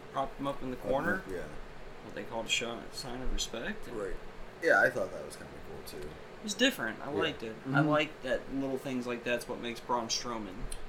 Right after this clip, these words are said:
Speaker 2: Right.
Speaker 1: so good.
Speaker 2: Yeah, it's good.
Speaker 1: I
Speaker 2: So,
Speaker 1: did enjoy it.
Speaker 2: yeah. So, uh, they did announce some matches for next week.
Speaker 1: Yes.
Speaker 2: Um,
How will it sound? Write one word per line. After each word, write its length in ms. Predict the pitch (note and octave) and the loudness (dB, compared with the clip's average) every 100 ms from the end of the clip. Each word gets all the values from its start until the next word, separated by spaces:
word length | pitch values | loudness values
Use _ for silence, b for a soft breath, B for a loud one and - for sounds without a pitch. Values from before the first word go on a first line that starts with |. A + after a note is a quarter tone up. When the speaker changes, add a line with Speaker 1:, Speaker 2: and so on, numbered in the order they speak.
| - | 8
Speaker 2:
Right. 260 | A#2+ D#2 - - - - - | 10 10 6 -10 -12 -10 -2
Speaker 1:
so 240 | - D#3 | 2 4
good. 280 | A#2+ A#2 F2+ | 4 2 2
Speaker 2:
Yeah, 380 | D2+ C#2 - - | 0 -8 -8 -8
it's 80 | - | -6
good. 220 | G2 D2+ C#2+ - - - B B - | -6 -6 -8 -10 -12 -10 B B 0
Speaker 1:
I 100 | B2+ | 4
Speaker 2:
So, 240 | C3+ C#3 B2+ | 10 10 8
Speaker 1:
did 180 | B2 | 2
enjoy 220 | G#2+ G#2+ F2 | -2 -6 -8
it. 480 | - - - - | -8 -10 -6 -2
Speaker 2:
yeah. 100 | F2+ E2 - - - - - - - - | -2 -2 -10 -12 -12 -12 -14 -12 -12 -8
So, 360 | - B2 A2+ A2 | 4 6 6 6
uh, 240 | G#2 G2+ G#2 - | 4 0 -4 -2
they 80 | A2+ | 2
did 200 | B2+ C3 | 4 6
announce 360 | B2+ B2 A#2+ | 4 2 2
some 280 | - A#2+ A#2 - | 0 0 -6 -6
matches 420 | B2 A2+ - B2+ | -4 -2 -4 -4
for 120 | - | 0
next 340 | D3 A#2+ - - | 0 0 -4 -4
week. 220 | A2 B2 - - - | -2 -4 -6 -10 -8
Speaker 1:
Yes. 360 | A#2 - - - - - | -6 -4 -6 -8 -14 -8
Speaker 2:
Um, 420 | A#2 G2+ F2+ G2 | -4 -4 -4 -8